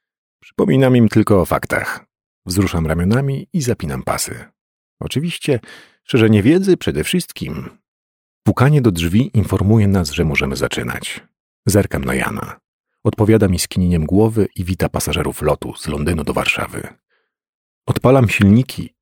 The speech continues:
i przygotowuję maszynę do startu. Powoli kołujemy po pasie.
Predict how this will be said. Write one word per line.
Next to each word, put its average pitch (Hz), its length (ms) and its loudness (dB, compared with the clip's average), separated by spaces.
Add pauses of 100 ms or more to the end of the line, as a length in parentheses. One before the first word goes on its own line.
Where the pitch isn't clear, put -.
i 117 100 -2
przygotowuję 104 640 4
maszynę 73 380 -2
do - 120 -8
startu. - 440 -8 (760)
Powoli 92 380 2
kołujemy 76 480 -2
po - 100 -8
pasie. - 480 -6